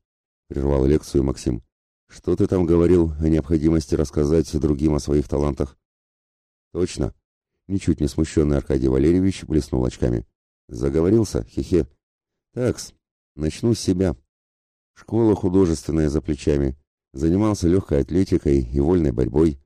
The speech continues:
Служил в В Д В под непосредственным командованием Грачева, к слову». В привычной уже манере Валерьевич перескочил с темы и пару минут рассказывал, каким хорошим командиром тот был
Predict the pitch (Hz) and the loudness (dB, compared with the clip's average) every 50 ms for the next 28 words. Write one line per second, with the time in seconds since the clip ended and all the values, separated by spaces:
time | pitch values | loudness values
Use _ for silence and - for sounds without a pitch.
0 | _ _ _ _ _ _ _ _ _ - 78 92 104 120 127 117 98 82 85 71 | _ _ _ _ _ _ _ _ _ -6 -4 -2 0 2 2 2 2 2 2 2
1 | 73 78 76 82 85 82 - - _ _ _ _ - 69 69 69 73 71 76 69 | 2 2 2 2 0 0 -4 -10 _ _ _ _ -14 -10 -4 -4 -2 -2 -2 -2
2 | - 80 76 78 - - - 73 71 69 65 - 73 73 71 69 - 67 65 67 | -2 0 -2 -2 -2 -2 -2 -2 -2 -2 -2 -2 -2 0 0 0 0 0 0 0
3 | 67 67 67 64 69 71 - - 69 64 62 60 60 - - - 64 60 58 55 | 0 0 -2 -2 -4 -4 -2 0 0 0 0 -2 -6 -10 -10 -6 -4 -2 -2 -4
4 | 52 - _ _ _ _ _ _ _ _ _ _ _ _ _ _ _ _ _ _ | -6 -8 _ _ _ _ _ _ _ _ _ _ _ _ _ _ _ _ _ _
5 | _ _ _ _ _ - 76 76 73 73 - - 69 67 67 62 65 62 64 65 | _ _ _ _ _ -2 0 2 2 0 0 0 -2 0 0 0 0 0 0 0
6 | 76 82 87 80 76 67 69 67 73 76 76 73 71 69 - - - 65 67 - | 2 2 4 4 4 4 2 2 2 2 2 2 0 0 -2 -2 -2 -2 -2 -2
7 | - 69 - - 85 71 69 - - - - - 92 87 80 71 67 - - - | -4 -6 -4 0 0 0 0 -2 -4 -8 -4 -2 0 0 0 0 -2 -4 -6 -10
8 | 85 - - 95 85 80 73 73 76 78 92 90 - 67 64 - - 85 87 78 | -10 -6 -2 0 2 2 2 2 2 0 0 -2 -2 -4 -6 -4 -4 -4 -2 0
9 | 73 69 67 60 - _ _ _ _ _ _ _ _ _ - 107 104 123 147 135 | 0 0 0 -2 -4 _ _ _ _ _ _ _ _ _ -10 -8 -4 -2 -2 -2
10 | 110 113 110 113 117 98 98 92 82 - 80 80 80 80 73 98 95 92 85 73 | 0 0 0 0 0 0 -2 -4 -2 -2 0 0 0 2 2 2 2 2 0 0
11 | - 73 69 65 71 95 117 117 110 95 | -2 -4 -4 -2 0 0 0 0 0 -4